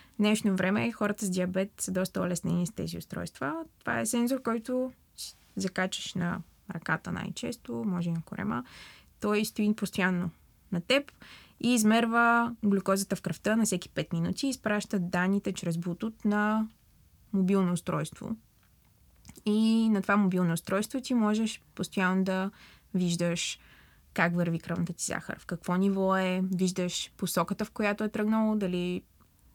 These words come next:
ам, ще се покачи в следващите десет минути, пет-десет минути, или ще се понижи. И всъщност това ти помага много да взимаш решения,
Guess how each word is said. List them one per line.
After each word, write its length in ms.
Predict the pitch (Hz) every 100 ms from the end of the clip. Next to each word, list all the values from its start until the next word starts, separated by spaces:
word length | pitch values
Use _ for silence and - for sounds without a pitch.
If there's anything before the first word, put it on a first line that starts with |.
| - -
ам, 420 | - - 90 196 190
ще 180 | - 185
се 120 | 165
покачи 640 | 170 - 165 - 202 214 208
в 40 |
следващите 760 | - 196 196 190 - - 190 190
десет 360 | 180 175 -
минути, 440 | 180 180 175 - -
пет-десет 400 | - 175 170 165
минути, 480 | 170 170 170 180 175 - - - -
или 160 | 180
ще 160 | 180 -
се 120 | -
понижи. 600 | 170 180 185 170 180 214 220 - -
И 60 | -
всъщност 300 | 240 254 277
това 260 | 254 202 220
ти 140 | 277
помага 640 | - 220 180 180 180 208 269 _ _ -
много 640 | 196 185 175 175 180 190 214 _ _ _
да 340 | 190 185 185 185 - -
взимаш 540 | 185 196 208 - - _ -
решения, 640 | 185 175 185 180 165 104